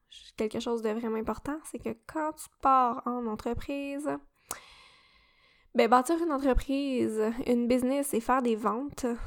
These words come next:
c'est important de bâtir des connexions et créer des relations en premier, OK ?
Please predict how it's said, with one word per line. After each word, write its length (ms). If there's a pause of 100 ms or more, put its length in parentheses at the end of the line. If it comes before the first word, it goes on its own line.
c'est 180
important 420
de 140
bâtir 560
des 400
connexions 760 (360)
et 160
créer 320
des 260 (160)
relations 640 (380)
en 120
premier, 420 (420)
OK ? 300